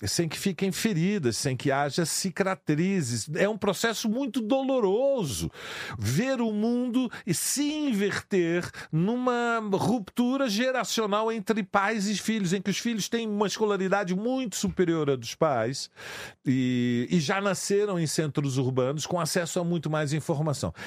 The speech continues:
Neste contexto, o bolsonarismo, ele é uma reação às transformações que, eh, modernizaram o Brasil. Há um, há um,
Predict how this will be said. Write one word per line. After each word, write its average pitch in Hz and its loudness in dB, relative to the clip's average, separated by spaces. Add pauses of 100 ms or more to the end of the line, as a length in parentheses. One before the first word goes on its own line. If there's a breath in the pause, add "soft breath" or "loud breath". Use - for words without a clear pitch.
(160 loud breath)
Neste 233 0
contexto, 147 -2
o - -2
bolsonarismo, 135 -2 (320 loud breath)
ele 151 2
é 180 2
uma 190 0
reação 208 0 (480 loud breath)
às 147 0 (180 loud breath)
transformações 156 0 (300 loud breath)
que, 170 0 (220)
eh, 139 2 (440)
modernizaram 214 2
o 117 0
Brasil. 98 2 (320 loud breath)
Há 147 4
um, 190 0 (300 loud breath)
há 160 2
um, 160 0